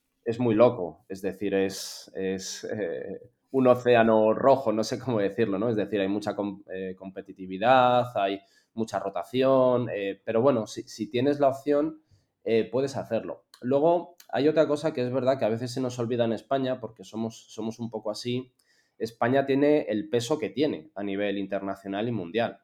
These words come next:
Somos un país que aspiramos a ser un, una potencia media, ¿vale? Eh,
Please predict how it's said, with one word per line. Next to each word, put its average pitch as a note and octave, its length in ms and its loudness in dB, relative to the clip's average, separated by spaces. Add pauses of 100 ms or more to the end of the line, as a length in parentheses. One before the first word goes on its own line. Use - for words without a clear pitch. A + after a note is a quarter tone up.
(300)
Somos A#2 460 -2
un A2+ 320 0
país A2+ 760 2
que G#2 440 -4
aspiramos A2+ 580 -2
a G#2+ 60 -4
ser A2+ 160 -2
un, A2 200 -2
una G#2+ 220 -2
potencia G#2 480 -6
media, C#3 480 0 (260)
¿vale? D3 360 -4
Eh, F2 240 -16